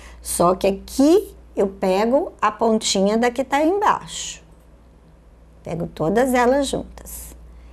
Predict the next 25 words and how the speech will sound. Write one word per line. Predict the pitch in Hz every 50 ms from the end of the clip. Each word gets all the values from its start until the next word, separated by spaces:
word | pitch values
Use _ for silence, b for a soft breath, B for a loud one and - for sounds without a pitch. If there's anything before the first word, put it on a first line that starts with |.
| b b b - -
Isso | 190 190 196 190 - 294 285
vocês | 294 285 269 - - 247 233 -
têm | - 226 220
que | - -
observar, | 233 226 220 240 240 - - 277 269 262 240 202 180 175 175 170 175
se | 175 -
você | - - - 156
tá | 151 - - -
pegando | - - 208 240 233 208 202 190 185 190 190 190 190 190 190 190 185 202 190
todas | 190 - 180 175 180 180 185 196 196 196 196 - B B B B B B B B B -
juntas, | - 160 170 180 190 185 196 214 247 247 - 320 302 247 -
pra | - - 226 226
você | 220 226 226 - - 226
não | 220 220 220
deixar | 214 226 220 - - - -
nenhuma | 214 220 240 247 233 220 214 214 220
sobrando, | 220 - - 254 262 269 285 233 220 185 175 170 170
sem | 165 - - - 185 185 196 214 226
costura. | 226 - 269 254 - - - 170 147 - - - - 165 - - - - - - - - - - - - - - - - - - - - - - - _ _ -
Tem | - 160 165
que | 165 175
costurar | - - 196 - - - 180 175 175 180 190 190 -
todas | - 160 160 185 202 247 262
juntas. | 240 - - - - - - - - - - - - - - - - - - - - - - - - - - - - - - - - - - - - - - - - - - - - - - - - - - - - - - - - -
Agora, | 151 143 143 151 131 135 139 160 170 185 190